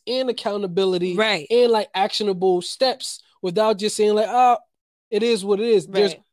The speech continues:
Speaker 1: a bunch of different practices. I've seen people implement yoga. I've seen people implement different, like, breathing practices. I'm still at the beginning stages of really understanding,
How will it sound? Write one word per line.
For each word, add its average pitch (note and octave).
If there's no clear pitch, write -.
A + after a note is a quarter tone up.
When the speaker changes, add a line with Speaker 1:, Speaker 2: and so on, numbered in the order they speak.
Speaker 1:
a F3
bunch D#3+
of G#3+
different G#3+
practices. F#3
I've F3+
seen F#3+
people F#3+
implement F3+
yoga. E3+
I've E3+
seen F#3+
people F#3+
implement F#3+
different, F#3
like, D#3
breathing G#3
practices. F3
I'm F3
still A#3+
at A3+
the G#3
beginning F#3
stages G#3+
of F3
really G#3
understanding, G3